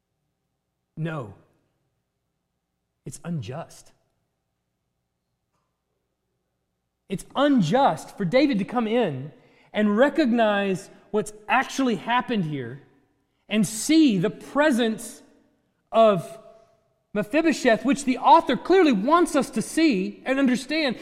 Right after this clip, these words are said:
This is genuine what he's doing and what he has done. And for David to go,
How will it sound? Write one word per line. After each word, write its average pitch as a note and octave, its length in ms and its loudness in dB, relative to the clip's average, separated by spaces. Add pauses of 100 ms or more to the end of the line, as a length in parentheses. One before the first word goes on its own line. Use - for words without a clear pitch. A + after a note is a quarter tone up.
(120)
This E4+ 200 2
is C#4 160 0
genuine D4+ 520 4
what A3 120 2
he's F#3 160 0
doing G3 360 0 (560)
and A#3 140 2
what A#3+ 100 6
he A#3 60 2
has G#3+ 280 2
done. F#3 340 -2 (880)
And A#3 160 0
for A#3+ 100 0
David B3+ 360 2
to A#3 80 -2
go, G3+ 500 2